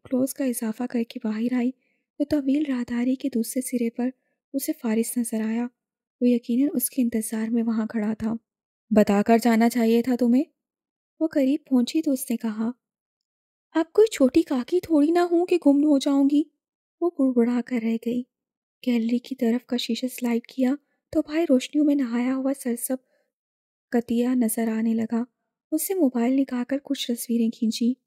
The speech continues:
"मिसेस सलमान तुमसे क्या कह रही थी?" वह सतून के साथ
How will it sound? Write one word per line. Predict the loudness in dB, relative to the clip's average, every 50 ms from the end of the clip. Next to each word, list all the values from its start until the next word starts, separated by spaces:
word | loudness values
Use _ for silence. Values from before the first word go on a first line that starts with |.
| _ _ _ _ _ _ _ 2 4
"मिसेस | 4 6 6 4 2 4
सलमान | 4 4 4 4 4 4 4 2 4 4
तुमसे | 4 4 4 4 2 2
क्या | 4 2 0 2
कह | 2 2 2 4
रही | 4 4 4 4 4
थी?" | 2 2 0 0 -4 _ _ _ _ _ _ _ _ _ -6
वह | -6
सतून | -2 -2 -4 -2 0 0 0 0 0
के | 0 -2
साथ | -4 -2 -4 -4 -4